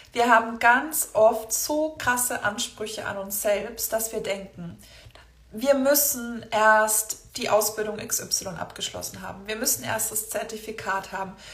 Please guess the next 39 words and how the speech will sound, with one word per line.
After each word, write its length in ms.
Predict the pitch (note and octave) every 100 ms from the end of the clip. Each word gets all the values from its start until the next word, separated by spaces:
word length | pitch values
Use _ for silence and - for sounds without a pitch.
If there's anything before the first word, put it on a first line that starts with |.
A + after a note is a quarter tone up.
| -
Wir 100 | -
müssen 280 | B3+ D4 B3+
erst 260 | A3 A3+ -
so 80 | B3
und 120 | A#3+
so 120 | B3+
viel 160 | B3 A#3+
Erfahrungen 720 | A3 - F#3 F#3 F3 F#3 G3
haben. 340 | F3 F3+ G#3
Wir 120 | A3+
müssen 340 | A3+ C4 - B3+
erst, 540 | A3 G#3 G#3+ - -
ähm, 220 | - G#3 G3+
Expertise 1160 | A3+ - - A3 - B3+ - A3 A3 A3 G#3 - - - -
hoch 200 | C4 A#3+ -
zehn 380 | - B3+ B3 A#3+
haben, 260 | G3+ G3+ G3+
damit 280 | G3 F#3+
wir 100 | G3
mit 160 | G3 F#3+
irgendwas 560 | G3+ G3+ G3 F#3+ - -
rausgehen 520 | F3 F#3 - F#3+ E3+
dürfen 460 | F3+ F3 F3 F#3
und 160 | F3 F3+
so 160 | G3 F#3+
weiter 320 | F3+ F3 E3+
und 140 | E3+
so 80 | F#3+
fort. 380 | - - - - - - - -
Ähm, 320 | A3 G#3+ G#3+
wir 120 | A#3+ A3+
müssen 360 | C#4+ D#4 C4+
auch 240 | G#3+ A3+ A3+
schon 180 | -
ein 200 | - G#3
klares 480 | G#3 B3+ C4 C#4+ C4+
Bewusstsein 580 | - A#3 B3 B3+ - G#3
darüber 460 | G3+ G#3 G3+ G3 G#3
haben, 440 | G#3 G#3 G#3